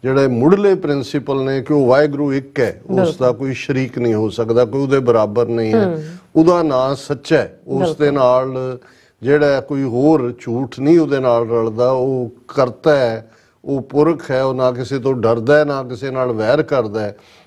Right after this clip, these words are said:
Speaker 1: ਉਹ ਕਦੇ ਜਨਮ ਨਹੀਂ ਲੈਂਦਾ, ਉਹ ਹਮੇਸ਼ਾ ਆਦ ਸੱਚ ਜੁਗਾਦ
Speaker 2: ਜੁਗਾਦ
Speaker 1: ਸੱਚ
Speaker 2: ਸੱਚ ਹੈ।
Speaker 1: ਜਿਹੜਾ ਪਾਰਟ ਹੈ ਉਹ ਤਾਂ ਹੈ ਹੀ ਹੈ,
Speaker 2: ਹੂੰ।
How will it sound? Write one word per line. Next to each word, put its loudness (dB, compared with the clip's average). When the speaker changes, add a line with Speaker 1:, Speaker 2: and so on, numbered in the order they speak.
Speaker 1:
ਉਹ 4
ਕਦੇ 4
ਜਨਮ 2
ਨਹੀਂ 0
ਲੈਂਦਾ, -2
ਉਹ 0
ਹਮੇਸ਼ਾ 0
ਆਦ 0
ਸੱਚ -4
ਜੁਗਾਦ 0
Speaker 2:
ਜੁਗਾਦ 0
Speaker 1:
ਸੱਚ -6
Speaker 2:
ਸੱਚ -6
ਹੈ। -6
Speaker 1:
ਜਿਹੜਾ 0
ਪਾਰਟ 2
ਹੈ -2
ਉਹ -4
ਤਾਂ -2
ਹੈ 0
ਹੀ 4
ਹੈ, 0
Speaker 2:
ਹੂੰ। -4